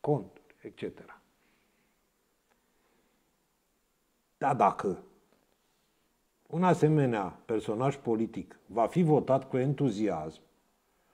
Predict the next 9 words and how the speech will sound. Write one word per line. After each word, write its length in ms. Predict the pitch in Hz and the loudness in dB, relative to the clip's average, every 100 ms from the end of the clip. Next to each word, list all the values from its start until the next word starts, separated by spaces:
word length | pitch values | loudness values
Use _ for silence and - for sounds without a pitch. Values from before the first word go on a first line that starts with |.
| _ _ _ _ _ _ | _ _ _ _ _ _
înseamnă 580 | 123 - 127 127 117 101 | -12 0 0 2 -2 -4
că 400 | - 98 107 113 - _ _ _ _ _ | -4 0 0 -2 -10 _ _ _ _ _
avem 340 | - 98 120 123 | -8 -4 -2 0
noi 560 | 131 143 139 123 98 - - _ _ _ - | 2 4 6 4 2 -4 -20 _ _ _ -6
o 180 | 113 | -4
problemă 720 | 110 - 98 85 101 117 117 | -2 -4 -4 2 4 4 4
de 160 | 98 110 | 2 0
percepție 840 | - 120 95 - 139 - - 98 | 0 0 0 2 2 2 -6 -10
sau 680 | 85 - - 98 87 110 120 | -10 -4 4 4 4 2 0